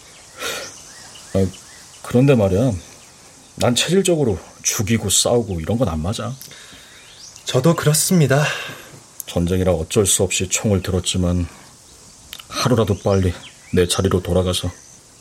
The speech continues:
Speaker 1: 곡도 쓰고 연주도 하고 그러고 싶다. 한상병,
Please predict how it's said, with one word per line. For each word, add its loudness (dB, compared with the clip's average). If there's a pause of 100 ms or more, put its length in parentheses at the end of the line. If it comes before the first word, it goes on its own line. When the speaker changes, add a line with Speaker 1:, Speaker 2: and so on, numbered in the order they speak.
(220)
Speaker 1:
곡도 -2
쓰고 -2 (320)
연주도 2
하고 -4 (300)
그러고 0
싶다. -2 (1700)
한상병, 4